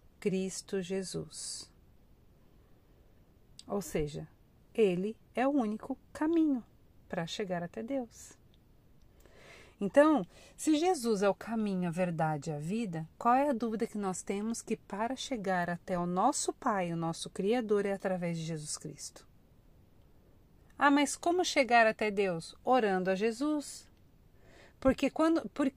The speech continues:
por isso, gente, que em toda a minha oração aqui no devocional, eu falo em nome de Jesus. Porque não adianta nada você orar se você não pedir pro teu Pai em nome do Filho dele.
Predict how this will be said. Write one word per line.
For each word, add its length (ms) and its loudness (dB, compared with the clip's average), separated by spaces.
por 160 0
isso, 300 2
gente, 260 -4
que 120 -6
em 40 -6
toda 220 -4
a 40 0
minha 220 0
oração 480 -4
aqui 220 -6
no 220 -2
devocional, 680 -4
eu 120 -2
falo 340 -2
em 160 -2
nome 320 -2
de 160 -10
Jesus. 720 -12
Porque 580 0
não 240 4
adianta 520 2
nada 320 2
você 360 -2
orar 560 2
se 160 -6
você 380 -2
não 260 2
pedir 640 0
pro 140 -2
teu 200 0
Pai 240 6
em 140 6
nome 360 2
do 140 -6
Filho 320 -4
dele. 420 -6